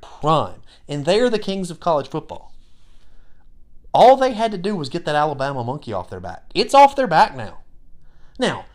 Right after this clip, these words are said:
is Alabama dead? Is Alabama gonna go seven and five next year? I don't think so. But folks, they weren't that far from going eight and four this year.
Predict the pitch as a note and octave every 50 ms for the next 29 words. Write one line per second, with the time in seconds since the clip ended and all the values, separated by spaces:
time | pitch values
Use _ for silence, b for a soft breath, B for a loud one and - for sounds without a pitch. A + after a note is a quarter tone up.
0 | b b - C#3+ C#3 C#3+ E3+ F#3 F3 E3+ D#3+ E3+ E3+ E3+ D#3+ B2+ C#3+ C#3+ D#3 D#3+
1 | D3+ C#3 C3 C#3+ D#3 D3+ D3 D3 D3 D3 C#3+ D3 C#3+ C#3+ C#3+ C3+ - - C3+ C#3
2 | D3 C#3+ C3+ B2 - B2+ B2+ C3+ C3 C3+ C#3 C#3 B2+ - - D3 C#3+ D3 - A#2+
3 | B2+ D3 D#3 A2+ - - C3 D#3 - - - G#2+ F2+ F2 - - - b b b
4 | b b b b b b b b b b b b b - - - - - - F3+
5 | G3+ G3+ G3+ - - C3+ G3+ B3 G#3+ G#3 A3 G3+ - - D3 F3+ F#3+ - - C3
6 | D3+ F#3 F#3 - - A#2+ B2 C#3 C3 G#2+ G#2+ C3+ C#3 G#2+ G#2 - C3 C#3+ D#3 A#2
7 | F#2+ A#2 D#3 D#3 - - - - -